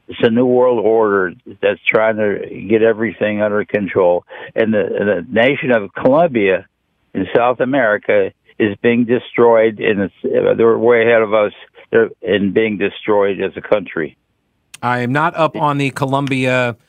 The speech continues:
Speaker 2: situation. I appreciate the call, though, Ed. Let me get over and get, uh, Jerry on.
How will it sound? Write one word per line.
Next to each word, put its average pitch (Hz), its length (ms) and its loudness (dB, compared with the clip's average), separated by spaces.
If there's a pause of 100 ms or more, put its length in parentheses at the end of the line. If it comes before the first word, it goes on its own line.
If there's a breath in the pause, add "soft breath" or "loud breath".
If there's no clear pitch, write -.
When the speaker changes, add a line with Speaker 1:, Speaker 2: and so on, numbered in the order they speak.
(180)
Speaker 2:
situation. 120 600 -6
I 135 60 0
appreciate 214 400 -2
the 190 60 -4
call, 185 220 2
though, 156 120 -4
Ed. 147 140 -4
Let 151 100 -2
me 151 60 -2
get 147 140 -4
over 143 200 -2
and 135 120 -4
get, 127 240 -8
uh, 123 240 -2
Jerry 135 400 0
on. 127 440 -2